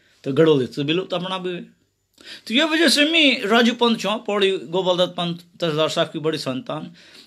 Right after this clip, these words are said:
रिटायरमेंट के बाद ये मेरो ध्येय है कि आ-, जिंदगी की अपनी आखिरी सांस तक कुछ ना कुछ करूँ अपना उत्तराखंड के वास्ते में। और यो मैं करना चाहूँ, मेरो बाकी तक कोई मतलब नहीं छे। मैं तो यख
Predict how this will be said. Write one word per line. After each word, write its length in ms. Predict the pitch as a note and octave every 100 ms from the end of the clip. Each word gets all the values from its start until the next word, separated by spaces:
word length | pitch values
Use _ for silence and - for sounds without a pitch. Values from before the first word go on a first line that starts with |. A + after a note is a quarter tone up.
| -
रिटायरमेंट 540 | F3 F#3 D#3 E3 G3
के 80 | F3
बाद 380 | E3+ F3 F3 C#3 _ _ _ -
ये 120 | E3+
मेरो 260 | E3 D3 D#3
ध्येय 260 | C3 E3+
है 280 | E3+ D#3+ E3+
कि 300 | D#3+ F3+ F#3 -
आ-, 100 | - D3+
जिंदगी 460 | F3+ G#3 G3 G3
की 80 | F3
अपनी 220 | F#3+ F#3+
आखिरी 340 | - B3+ G#3+ E3
सांस 340 | - C#3+ -
तक 140 | D3+
कुछ 200 | - -
ना 60 | E3
कुछ 180 | E3 D3
करूँ 300 | D3 C3+ C3+
अपना 180 | - B2+
उत्तराखंड 520 | A#2 B2+ A2+ G#2+ G#2
के 60 |
वास्ते 360 | G#2+ G#2 - -
में। 100 | C#3 _ _ _ - - -
और 120 | A#3+ C4+
यो 120 | C#4
मैं 120 | C#4
करना 240 | A#3 G#3+
चाहूँ, 280 | E3+ A2 E2+ - _ _ _ _ _ _ _ -
मेरो 180 | F3+ G3
बाकी 260 | F#3 F3 G#3
तक 300 | G#3 G3+ F3+
कोई 80 | G#3
मतलब 420 | G3+ G3 G3 G3
नहीं 120 | G#3
छे। 140 | G3+ G3+
मैं 200 | F#3+ G3
तो 80 |
यख 160 | G3 G3